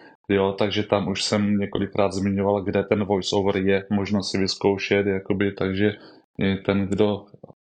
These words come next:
je pozorným čtenářem a chtěl, tak samozřejmě už, eh, mohl otestovat, ale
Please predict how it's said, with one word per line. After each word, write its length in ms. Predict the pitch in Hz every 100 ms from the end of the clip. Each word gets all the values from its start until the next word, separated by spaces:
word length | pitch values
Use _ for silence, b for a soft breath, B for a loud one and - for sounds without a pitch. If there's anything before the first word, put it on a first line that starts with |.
| _ -
je 220 | 104 101
pozorným 480 | - 98 104 101 104
čtenářem 600 | - 104 101 101 110 101
a 80 | 98
chtěl, 380 | - - 98 101
tak 160 | 98 -
samozřejmě 480 | 104 98 101 101
už, 340 | 92 92 - -
eh, 60 | 98 95 95 92 90
mohl 260 | 95 95 -
otestovat, 640 | - 101 - 95 98 87
ale 180 | 98